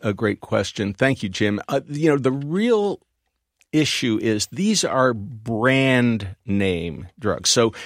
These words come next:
they are coming in the brand name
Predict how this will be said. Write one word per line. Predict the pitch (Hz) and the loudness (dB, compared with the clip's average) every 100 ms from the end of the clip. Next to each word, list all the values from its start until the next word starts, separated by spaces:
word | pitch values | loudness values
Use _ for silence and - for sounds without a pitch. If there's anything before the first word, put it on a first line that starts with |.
| - - | -16 -8
they | 110 160 | 0 2
are | 139 | 4
coming | 135 - 185 185 185 165 | 0 -2 0 2 4 2
in | 151 143 | 2 2
the | 135 107 | 2 0
brand | 104 98 123 160 165 165 147 - | -2 -2 2 4 4 2 0 0
name | 117 123 127 123 | 0 2 2 0